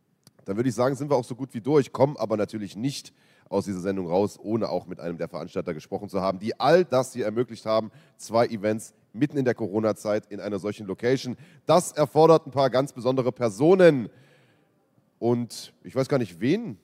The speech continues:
wir hier präsentiert bekommen. Wir kommen alle, die ganze Gang kommt, tragen ihre, tragen ihre Stühle mit rein. Ja, sind eben Macher.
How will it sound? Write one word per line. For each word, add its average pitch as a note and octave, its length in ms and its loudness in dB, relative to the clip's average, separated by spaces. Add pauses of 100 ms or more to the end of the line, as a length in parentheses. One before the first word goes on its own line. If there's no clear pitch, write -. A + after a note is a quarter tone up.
(180)
wir A#2 240 2
hier A2 220 0
präsentiert G#2+ 440 -6
bekommen. B2 260 -6
Wir A2 60 -4
kommen A2+ 220 -4
alle, B2 300 0
die G2+ 100 -8
ganze A2 260 -8
Gang C3 540 -2 (220)
kommt, G2 380 -6 (520)
tragen A2 340 -2
ihre, A2 420 0 (320)
tragen G#2 320 0
ihre G2+ 180 -2
Stühle C#3 480 -6
mit B2 240 -4
rein. A#2 420 -2 (640)
Ja, F3+ 200 0 (160)
sind B2+ 200 -6
eben B2+ 220 -4
Macher. A2 360 -2